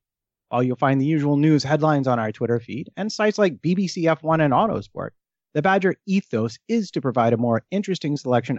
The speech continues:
of reading material. We give you discussion on the latest news, great races, and events from the sport's history, fun topical cartoons,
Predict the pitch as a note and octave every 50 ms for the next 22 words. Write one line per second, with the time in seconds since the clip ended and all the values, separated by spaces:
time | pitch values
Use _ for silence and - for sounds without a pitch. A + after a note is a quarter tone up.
0 | - - G#2 F2+ F#2 F2+ F2+ A2 C3+ D#3 D#3+ D#3 D#3 C#3+ C3+ - - A2+ G2 G2
1 | - - - - _ _ _ B2+ B2+ A#2+ C3+ C3+ A2+ A#2 A2 - G#2 - - -
2 | - C#3+ C#3 B2 - D3 A#2+ A2 G2+ F#2+ F#2+ F#2 F#2+ F#2+ G2 G#2 - - C#3 F3
3 | A3 B3+ B3+ B3 A#3 - - - G3 G#3 G3+ - E3+ E3 D#3 D3 - D3+ C3+ -
4 | - _ D#3+ E3+ F3 F3 E3+ D#3 C3 C#3 B2 G#2 F#2+ - - A#2+ A2 A#2 A#2 -
5 | - A2 G#2+ - - - A#2+ A2 A2 - - - - _ _ _ _ _ _ _
6 | D3+ D3+ D3 D3+ C#3 - - C3+ C3 - C#3 - B2 A2+ - A#2 G#2 G#2+ - -
7 | F3 E3+ E3+ F3 F3+